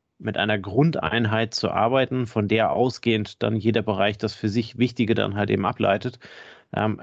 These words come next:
sorgst du halt eben dafür, dass du eine saubere Datenbasis hast, mit der du dann halt eben sehr viel machen kannst. Und da, ähm, gebe ich dir vollkommen recht. Also,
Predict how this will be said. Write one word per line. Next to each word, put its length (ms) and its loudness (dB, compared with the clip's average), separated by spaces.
sorgst 400 0
du 40 6
halt 120 2
eben 160 2
dafür, 240 2
dass 160 0
du 160 2
eine 180 2
saubere 400 2
Datenbasis 800 0
hast, 220 -2
mit 120 -2
der 120 2
du 120 -2
dann 180 0
halt 160 0
eben 200 0
sehr 180 4
viel 200 4
machen 280 -2
kannst. 320 -6
Und 100 -2
da, 140 4
ähm, 320 -2
gebe 200 0
ich 80 -4
dir 120 4
vollkommen 360 2
recht. 240 0
Also, 200 -4